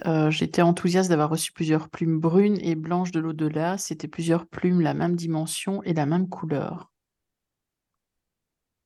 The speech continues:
Je sais pas dans quel contexte. Euh, Magali dit, euh, « Ma grand-mère qui est partie en deux mille vingt m'a expliqué que c'était compliqué pour elle de faire des signes, qu'elle ne savait pas,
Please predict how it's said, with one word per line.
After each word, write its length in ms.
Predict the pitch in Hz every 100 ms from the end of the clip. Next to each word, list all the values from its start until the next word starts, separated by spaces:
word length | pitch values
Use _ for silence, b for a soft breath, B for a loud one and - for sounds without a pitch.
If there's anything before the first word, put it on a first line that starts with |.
| _ _ _ _ _ _ _ _ _
Je 100 | -
sais 80 | -
pas 80 | -
dans 160 | 175 151
quel 240 | 156 156
contexte. 720 | - 165 156 - 202 - - - B B B B _ _ _ _ _ _ -
Euh, 1040 | 160 160 160 160 160 160 160 160 160 160 - _ _ _ _ _ - -
Magali 480 | 190 170 170 175 180
dit, 340 | 180 190 202
euh, « 160 | 170 160
Ma 160 | 170
grand-mère 480 | 170 175 175 185 190
qui 80 | -
est 40 |
partie 320 | 180 165 -
en 100 | 175
deux 120 | 165 170
mille 220 | 165 165
vingt 160 | 180
m'a 140 | 190 170
expliqué 420 | 170 - 175 185
que 80 | 185
c'était 240 | 175 160
compliqué 480 | 165 180 180 - 180
pour 220 | 180 170
elle 120 | 175
de 60 | 165
faire 220 | 156 156
des 80 | 151
signes, 440 | 151 - 196 214
qu'elle 180 | 214 170
ne 60 | 160
savait 320 | - 156 147
pas, 300 | 147 175 220